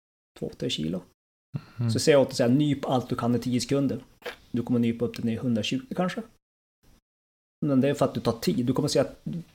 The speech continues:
Speaker 1: pilen på nålen, på vågen, liksom, den kommer sakta öka medan du nyper, för du får, du får ta i över
Speaker 2: Mm.
Speaker 1: tid.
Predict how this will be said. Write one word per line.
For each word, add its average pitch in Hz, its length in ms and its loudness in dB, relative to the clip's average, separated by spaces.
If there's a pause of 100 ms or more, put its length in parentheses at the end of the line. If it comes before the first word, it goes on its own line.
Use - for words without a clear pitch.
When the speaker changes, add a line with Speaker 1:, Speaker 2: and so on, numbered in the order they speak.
(140)
Speaker 1:
pilen 151 280 2
på 127 120 2
nålen, 131 560 2
på 131 100 -2
vågen, 127 300 -2
liksom, 117 180 -4
den 131 80 -4
kommer 131 160 0
sakta - 480 -8
öka - 300 -2
medan 117 200 -4
du 127 60 -4
nyper, 131 400 2
för - 120 -6
du 123 100 0
får, 311 840 4
du 147 60 2
får 160 160 0
ta 147 100 -2
i 151 280 0
över - 160 2
Speaker 2:
Mm. 113 140 2
Speaker 1:
tid. 110 140 -2